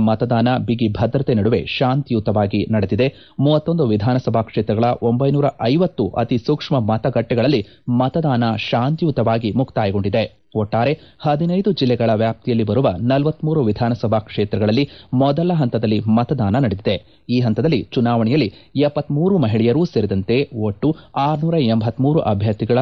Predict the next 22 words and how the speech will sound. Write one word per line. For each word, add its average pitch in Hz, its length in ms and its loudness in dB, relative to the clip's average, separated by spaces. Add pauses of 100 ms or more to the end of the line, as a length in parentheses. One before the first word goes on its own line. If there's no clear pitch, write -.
ರಾಜಕೀಯ 120 540 0
ಭವಿಷ್ಯಕ್ಕೆ 104 600 -2 (280)
ಒಂದು 160 300 0
ಕೋಟಿ 127 340 -2 (100)
ಮೂವತ್ತು 120 360 0
ಲಕ್ಷ 117 260 -2 (120)
ಮತದಾರರು 113 640 0 (160)
ಮುದ್ರೆ 117 360 0 (160)
ಒತ್ತಿದ್ದಾರೆ. 104 580 0 (360)
ಬಿಜೆಪಿಯ 120 540 0
ಅಭ್ಯರ್ಥಿ 123 420 -2 (240)
ಮಾಜಿ 151 380 2
ಮುಖ್ಯಮಂತ್ರಿ 120 540 0 (160)
ಚಂಪೈ 156 380 0
ಸೊರೇನ್, 120 380 0 (320)
ರಾಜ್ಯಸಭಾ 151 720 0
ಸದಸ್ಯ 127 580 0
ಹಾಗೂ 113 280 -2 (120)
ಜೆ 135 180 0
ಎಂ 143 120 0
ಎಂ 160 180 -2
ಅಭ್ಯರ್ಥಿ 110 440 0